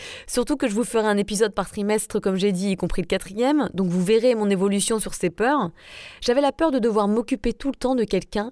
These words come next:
et de ne plus être libre. La liberté d'aller où je veux, quand je veux, est chez moi fondamentale.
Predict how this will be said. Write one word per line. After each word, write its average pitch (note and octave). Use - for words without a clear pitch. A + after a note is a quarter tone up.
et G#3
de F#3
ne G3
plus G#3+
être G3+
libre. F#3
La G3
liberté B3+
d'aller G#3+
où B3+
je B3
veux, G#3
quand A3+
je G#3
veux, G#3+
est -
chez -
moi G3
fondamentale. F#3+